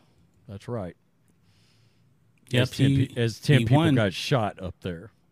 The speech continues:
Speaker 2: Yeah. Yeah. Has your, has YouTube fixed their views yet?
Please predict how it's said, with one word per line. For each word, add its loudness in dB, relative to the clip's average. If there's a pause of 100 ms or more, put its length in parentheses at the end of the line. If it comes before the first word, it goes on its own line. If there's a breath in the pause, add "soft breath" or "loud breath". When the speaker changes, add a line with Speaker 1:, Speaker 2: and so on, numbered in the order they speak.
(380)
Speaker 2:
Yeah. -4 (1040)
Yeah. -6 (440)
Has 4
your, 2 (160)
has 2
YouTube 2
fixed -2
their 2
views 0
yet? -2